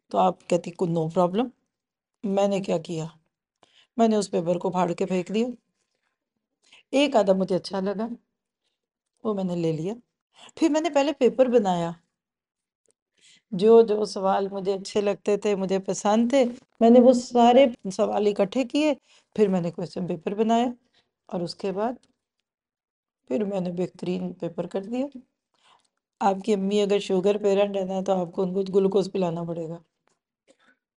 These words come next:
"ये तुम क्या कर रही हो?" आज हम में से बहुत सारे मुसलमान ये चाहते हैं।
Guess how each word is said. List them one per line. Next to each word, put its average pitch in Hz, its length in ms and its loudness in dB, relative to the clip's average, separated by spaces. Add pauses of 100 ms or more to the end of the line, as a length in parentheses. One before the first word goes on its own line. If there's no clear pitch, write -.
(200)
"ये 214 140 4
तुम 202 200 -4
क्या 190 160 0
कर 180 180 -4
रही 170 220 0
हो?" 170 160 -4 (1300)
आज 196 320 0
हम 180 120 -6
में 175 100 -4
से 170 160 -10
बहुत 175 320 -10
सारे 185 220 -10
मुसलमान 170 520 -10
ये 170 120 -8
चाहते 180 380 -16
हैं। 185 160 -20